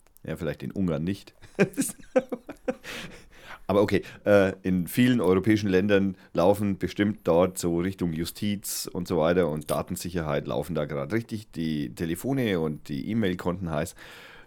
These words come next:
Ähm, und wahrscheinlich auch der ein oder andere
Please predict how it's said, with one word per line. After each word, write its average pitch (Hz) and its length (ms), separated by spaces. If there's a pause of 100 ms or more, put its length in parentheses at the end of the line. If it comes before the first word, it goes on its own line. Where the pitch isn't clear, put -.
(140)
Ähm, 85 440
und 82 260
wahrscheinlich 82 380
auch 76 180
der - 200
ein 78 160
oder 76 260
andere 73 300